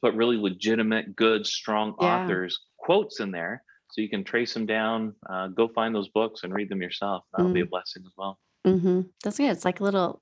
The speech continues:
Speaker 2: little roadmap, different avenues and pathways to, to
Speaker 1: Mm-hmm.
Speaker 2: go off into.
Speaker 1: Yep.
Speaker 2: Well, thank you. I think, um, you know, we can often make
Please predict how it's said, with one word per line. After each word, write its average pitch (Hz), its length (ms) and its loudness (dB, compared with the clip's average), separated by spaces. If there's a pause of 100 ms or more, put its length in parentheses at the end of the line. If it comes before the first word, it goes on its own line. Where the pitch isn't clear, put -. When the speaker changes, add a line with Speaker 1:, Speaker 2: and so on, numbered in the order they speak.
Speaker 2:
little 185 480 2
roadmap, 160 440 2 (180)
different 175 320 0
avenues 196 480 2
and 175 200 0
pathways 190 440 -2
to, 175 180 0
to - 0 - (100)
Speaker 1:
Mm-hmm. 165 220 0
Speaker 2:
go 185 100 0
off 202 220 -4
into. 160 340 0 (800)
Speaker 1:
Yep. 139 160 -6
Speaker 2:
Well, 214 140 -2 (180)
thank 233 320 0
you. 165 140 0
I 180 160 0
think, 214 320 0 (100)
um, 165 600 2 (800)
you 220 120 6
know, 220 100 4
we 208 120 4
can 214 140 2
often 190 360 2
make 175 260 2